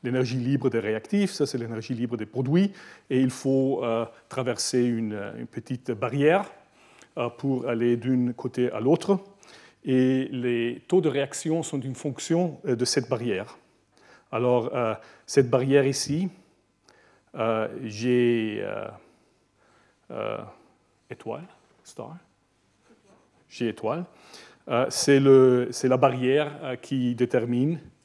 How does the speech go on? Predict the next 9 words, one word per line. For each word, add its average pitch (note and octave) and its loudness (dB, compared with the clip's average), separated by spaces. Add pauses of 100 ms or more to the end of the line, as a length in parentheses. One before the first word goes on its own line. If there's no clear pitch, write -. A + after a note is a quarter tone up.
ici, D3 -4 (920)
euh, A2+ 0
la, A2+ -2
le A2+ 0
taux C3+ 2
de C3 0
réaction, A#2 -2
euh, G#2 -8 (580)
de, G#2 -6